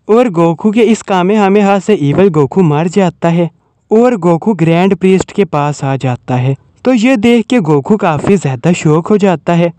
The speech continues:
और वो बोलता है, "मैं यहाँ पर कैसे आया?" तो फिर उसके बाद Grand Priest Goku को बताते हैं,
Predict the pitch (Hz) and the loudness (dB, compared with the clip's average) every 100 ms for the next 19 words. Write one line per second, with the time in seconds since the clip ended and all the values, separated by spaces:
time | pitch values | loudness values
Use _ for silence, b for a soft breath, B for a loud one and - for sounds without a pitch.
0 | - 233 262 247 262 156 143 127 - 185 | -2 2 2 0 -2 -2 -2 -2 -2 0
1 | 226 - _ 147 180 240 202 185 196 220 | 0 -2 _ -2 0 2 0 0 0 0
2 | 247 214 190 175 240 220 170 156 - _ | 0 0 -2 0 0 0 0 -2 -6 _
3 | _ _ - 240 254 269 262 - 254 185 | _ _ -2 0 0 0 -2 -2 -4 0
4 | 185 214 202 160 151 170 190 - 202 196 | 0 0 0 -2 0 0 0 2 0 0
5 | 147 139 127 - 202 139 - 117 - 156 | -2 -2 0 -2 0 -2 -2 -4 -2 0
6 | 175 | 2